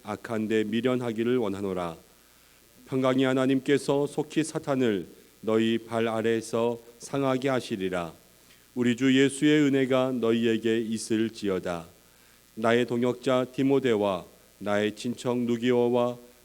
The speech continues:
야손과 소시바더가 너희에게 문안하느니라.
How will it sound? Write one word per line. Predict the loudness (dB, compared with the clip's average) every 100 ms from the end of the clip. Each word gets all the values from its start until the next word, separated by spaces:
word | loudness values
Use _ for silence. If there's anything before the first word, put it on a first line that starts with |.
| -2
야손과 | 0 0 0 0 2 2 0 -4 -16 -12
소시바더가 | -6 -6 -2 -2 0 0 0 0 -2
너희에게 | -2 0 2 0 0 -2
문안하느니라. | 0 -2 0 0 -2 -2 -2 -4 -6